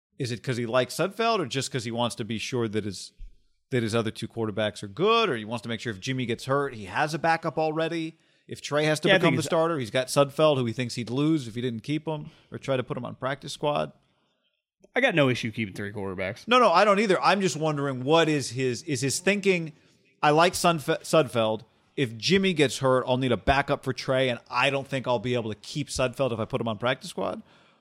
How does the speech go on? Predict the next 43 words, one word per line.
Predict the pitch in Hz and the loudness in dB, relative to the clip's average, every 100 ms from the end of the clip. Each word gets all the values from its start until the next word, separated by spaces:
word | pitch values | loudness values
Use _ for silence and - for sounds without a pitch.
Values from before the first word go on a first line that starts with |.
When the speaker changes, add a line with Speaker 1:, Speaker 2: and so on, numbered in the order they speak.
| _ | _
Speaker 1:
Or | 156 160 | 2 4
is | 147 | 4
he | |
thinking | 151 170 233 | 2 4 6
Speaker 2:
Philosophically, | 185 247 220 180 170 | 6 6 6 4 4
they've | 151 147 | 6 6
had, | 151 151 147 | 6 4 4
they've | 147 147 | 2 4
had | 151 117 | 4 2
three | 139 135 | 2 2
the | 113 | 2
last | 110 107 - | 0 -2 -2
couple | - 101 98 | -4 -4 -4
years. | 98 107 113 | -4 -4 -4
Maybe | 104 101 | -4 -4
that | 98 | -6
he | 101 | -8
just | 104 - | -8 -4
Speaker 1:
Yeah, | |
could, | 113 | 0
Speaker 2:
philosophically | 110 - 185 | 2 2 2
Speaker 1:
could | 185 | 4
be | 165 | 4
just | 151 139 | 4 4
Speaker 2:
believes | 156 | 2
in | |
Speaker 1:
always | 147 147 147 | 4 4 2
Speaker 2:
keeping | |
Speaker 1:
what | 143 | 2
he | 131 | 2
Speaker 2:
three. | |
Speaker 1:
does. | 110 127 | 0 -2
Could | - 147 | -4 -2
be | |
that. | 135 131 - | 2 2 0
Could | - 131 | -4 -4
be | |
what | 143 139 | 0 2
I | 139 | 2
just | 135 | -2
said. | - 143 - | -2 -4 -2
Could | 143 131 | -4 0
be, | 143 131 | 0 -2